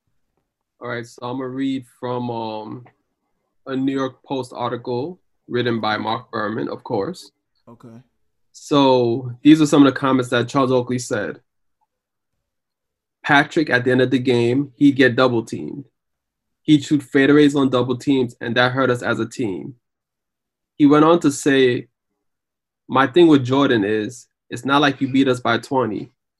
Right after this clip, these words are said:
Speaker 1: Most games went down to two, three possessions. Y'all made shots. We didn't.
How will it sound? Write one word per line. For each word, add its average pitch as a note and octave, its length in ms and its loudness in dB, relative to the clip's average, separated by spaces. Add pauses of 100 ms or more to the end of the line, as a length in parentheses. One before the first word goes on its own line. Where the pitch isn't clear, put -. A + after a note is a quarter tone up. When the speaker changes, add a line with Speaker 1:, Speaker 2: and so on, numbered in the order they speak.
(380)
Speaker 1:
Most D3+ 320 2
games D3+ 280 4
went C3 320 0
down B2+ 300 2
to C#3 100 -2
two, C3 480 -4
three C3+ 140 0
possessions. B2+ 840 -4
Y'all C3 300 2
made C#3 340 2
shots. - 640 -8
We C3 240 -2
didn't. B2 480 -2